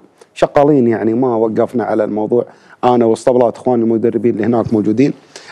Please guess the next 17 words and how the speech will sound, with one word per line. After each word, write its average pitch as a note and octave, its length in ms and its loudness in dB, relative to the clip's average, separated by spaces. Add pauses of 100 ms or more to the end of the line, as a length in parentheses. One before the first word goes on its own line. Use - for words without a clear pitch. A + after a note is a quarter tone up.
(100)
آه، C#3+ 200 6
العقده E3 340 4
صراحه E3 380 4
يمكن C#3 320 2
هي C#3 100 4
ممتازه A#2+ 560 2 (340)
ومكانها A#2 380 0
ممتاز، B2+ 420 2
لان B2 420 0 (480)
مزرعه A#2+ 440 2
الابقار G#2+ 420 0
بلدنا A2 560 -2
مأثره - 380 -6
علينا A2 320 -2
تاثير - 360 -6
كبير A2+ 320 -2
صراحه A2+ 420 -4